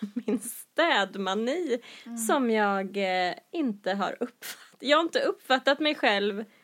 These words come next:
Speaker 1: så klar i min städning som jag är just nu.
Speaker 2: Mm. Vad menar du?
Speaker 1: Det låter så jävla fånigt,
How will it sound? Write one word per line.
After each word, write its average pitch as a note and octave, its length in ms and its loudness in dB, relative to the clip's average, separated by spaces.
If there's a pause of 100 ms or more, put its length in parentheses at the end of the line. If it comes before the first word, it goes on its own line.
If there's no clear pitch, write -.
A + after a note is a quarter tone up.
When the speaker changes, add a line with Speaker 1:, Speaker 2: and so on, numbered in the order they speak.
Speaker 1:
så - 220 -4
klar A3+ 760 0
i - 80 -4
min G3+ 200 -2
städning G#3 680 -4 (480)
som A#3+ 280 -2
jag A3 160 0
är A3 400 -4
just - 300 -8
nu. G#3+ 340 -6 (260)
Speaker 2:
Mm. A#3 300 -12 (720)
Vad B3 100 -4
menar C4 540 -4
du? B3+ 80 -6
Speaker 1:
Det B3+ 120 2
låter C4 400 -2
så C4 120 -4
jävla A#3 580 0
fånigt, G3 600 -6